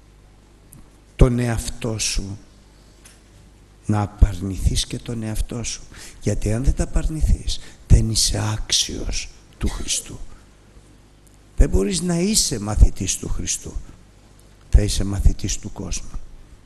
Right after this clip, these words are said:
Δεν θα μπορεί να ενεργήσει ο Θεός στη ζωή σου. Θα ενεργούνε άνθρωποι.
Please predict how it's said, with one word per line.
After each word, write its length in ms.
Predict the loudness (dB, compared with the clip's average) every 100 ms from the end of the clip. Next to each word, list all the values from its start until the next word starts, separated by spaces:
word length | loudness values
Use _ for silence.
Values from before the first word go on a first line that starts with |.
| -20 -20 -20 -20 -20 -20 -2 4
Δεν 160 | 6
θα 160 | 6 4
μπορεί 320 | 4 4 2
να 140 | 2
ενεργήσει 720 | 0 0 2 2 2 2 0 0
ο 100 | 0
Θεός 320 | 2 2 -2
στη 120 | -4
ζωή 320 | -6 -4 -6
σου. 200 | -6 -8 -12 -20 -20 -20 -20 -4 0
Θα 60 | 2
ενεργούνε 580 | 2 0 -2 -2 -2
άνθρωποι. 540 | -4 -8 -8 0 2